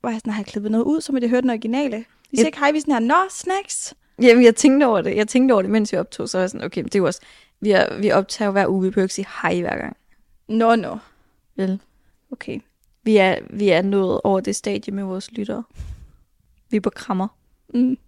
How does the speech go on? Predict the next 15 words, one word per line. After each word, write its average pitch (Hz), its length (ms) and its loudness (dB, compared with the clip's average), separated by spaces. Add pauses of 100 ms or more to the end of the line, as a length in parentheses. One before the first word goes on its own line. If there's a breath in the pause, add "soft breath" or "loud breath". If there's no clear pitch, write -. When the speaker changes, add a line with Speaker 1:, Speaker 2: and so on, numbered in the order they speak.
(100)
Speaker 2:
Uden 202 160 0
hej. 208 240 -6 (140)
Speaker 1:
En 226 100 0
fysisk. - 540 -14 (420)
En 214 140 -4
virtuel 226 440 2
Speaker 2:
<laughs> - 40 -16
Speaker 1:
krammer. - 240 -10 (200)
Speaker 2:
Mm. 202 440 -4 (1200 loud breath)
Vi - 20 -20
er 214 60 0
jeres 196 220 -2
virtuelle 208 440 -4
store 190 400 -2
søstre. - 520 -10